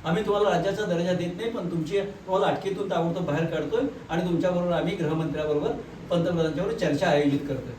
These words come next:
करा जाहीर आणि जनतेला सगळ्या कळू दे की काय आपण केलेलं आहे. हे लॉफुल आहे की नाही, का अनलॉफुल आहे? आणि अनलॉफुल केलं असेल तर who is responsible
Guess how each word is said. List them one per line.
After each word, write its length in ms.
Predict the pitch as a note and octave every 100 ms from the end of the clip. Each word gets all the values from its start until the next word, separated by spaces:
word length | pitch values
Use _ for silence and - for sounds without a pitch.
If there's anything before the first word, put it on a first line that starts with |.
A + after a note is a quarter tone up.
| - - A#3+
करा 220 | D4 C#4
जाहीर 260 | A#3+ A3 - C3 C3 - - - - - - - -
आणि 160 | F3+ -
जनतेला 400 | - F3 B3 C4+
सगळ्या 260 | B3+ C4+
कळू 280 | C4+ C#4 D#4
दे 220 | C#4 B3
की 320 | B3 - B3+
काय 240 | - G#3+ B3+
आपण 200 | F#3+ A3 -
केलेलं 300 | F#3+ F#3 F3
आहे. 100 | F3+ - - - - - - G3
हे 120 | F4
लॉफुल 320 | D#4 - C4
आहे 200 | A#3+ A#3
की 100 | D4+
नाही, 200 | C#4 A#3+
का 340 | - - B3+
अनलॉफुल 420 | A3+ A3+ G3+ F#3+ F#3
आहे? 160 | F3+ - - - F3
आणि 180 | A#3
अनलॉफुल 580 | A#3+ C4+ B3 C4 B3+ C4+
केलं 220 | C4+ B3+
असेल 520 | B3 B3+ C#4+ C#4+ - D#4
तर 40 |
who 140 | C#4
is 180 | G3 -
responsible 640 | A#3+ A#3 A#3+ A#3+ A#3 A#3